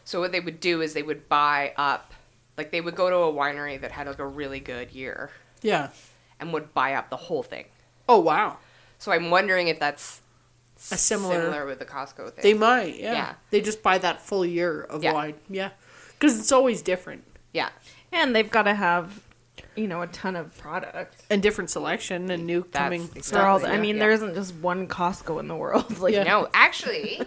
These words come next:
Speaker 1: <laughs> there's not that many. As of twenty nineteen, there's only seven hundred and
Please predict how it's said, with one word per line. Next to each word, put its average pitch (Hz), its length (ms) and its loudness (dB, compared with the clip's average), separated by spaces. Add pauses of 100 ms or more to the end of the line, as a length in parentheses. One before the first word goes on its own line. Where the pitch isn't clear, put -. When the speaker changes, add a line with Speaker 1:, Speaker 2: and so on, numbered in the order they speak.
(220)
Speaker 1:
<laughs> - 280 -20
there's 202 340 -12
not 214 220 -12
that 370 240 -12
many. - 440 -18 (800)
As 285 260 -2
of 415 140 -6
twenty 277 320 -6
nineteen, 262 440 -6
there's 180 180 -4
only 220 280 -6
seven 196 400 -4
hundred 202 300 -4
and 185 100 -10